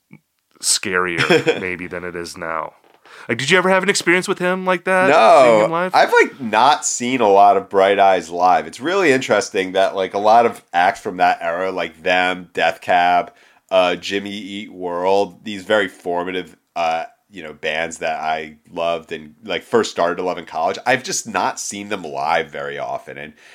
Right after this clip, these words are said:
Speaker 2: when I did see Bright Eyes, it's been at, like, festivals where it's been extremely professional. And I had tickets to, um, a show that was <laughs> supposed to happen. It was, like, it, like, one of the ones that got canceled because of covid. Um,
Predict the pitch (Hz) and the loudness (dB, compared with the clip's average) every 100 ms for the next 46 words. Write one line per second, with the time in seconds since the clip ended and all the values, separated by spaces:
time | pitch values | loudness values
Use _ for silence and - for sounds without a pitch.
0 | - - 110 117 110 147 151 - 120 113 | -20 -6 0 2 2 -2 -2 -2 -2 4
1 | 123 117 117 113 110 104 92 - 101 98 | 6 8 8 6 4 -2 -8 -2 0 0
2 | - 85 85 - - 92 - 90 82 78 | -2 -6 -6 -6 0 2 0 -8 -8 -8
3 | 78 87 82 - 87 82 - - 101 90 | -6 -8 -8 -8 -8 -8 -10 -8 -6 -6
4 | - 85 - 82 - 80 78 78 80 80 | -10 -4 -2 -2 -4 -12 -12 -12 -12 -16
5 | _ _ _ 113 120 120 113 117 110 104 | _ _ _ 0 2 2 2 -2 0 -2
6 | - - - 104 95 92 90 92 - 87 | -2 -10 -8 -4 -2 -2 -2 -4 -2 0
7 | 85 82 82 82 _ _ _ _ _ - | 2 0 -4 -14 _ _ _ _ _ -4
8 | 110 - 117 110 107 95 - 151 139 123 | -4 2 4 4 4 0 0 -2 2 0
9 | 113 101 92 92 104 104 101 98 95 90 | 2 2 2 0 -2 -4 -4 -4 -4 -4
10 | _ - _ - - 196 175 214 190 139 | _ -20 _ -2 0 2 4 4 4 4
11 | 117 110 104 95 98 - 101 85 90 82 | 4 4 4 2 2 0 -2 -2 -4 -10
12 | 92 80 - 80 71 71 73 - 90 87 | -10 -12 -8 -6 -6 -8 -10 -8 -2 0
13 | 87 90 | 0 -4